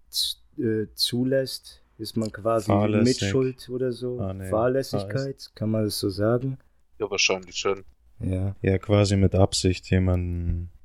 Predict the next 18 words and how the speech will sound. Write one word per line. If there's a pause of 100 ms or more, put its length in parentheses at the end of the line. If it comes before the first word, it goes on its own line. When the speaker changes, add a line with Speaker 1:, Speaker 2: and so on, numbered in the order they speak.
Speaker 1:
Ja,
sie,
sie
wussten
von
einem
Verbrechen
und
Speaker 2:
Ja.
Speaker 1:
sie
lassen
es
zu. (340)
Weil
rein
Speaker 2:
Ja.
Speaker 1:
gesetzlich
wäre,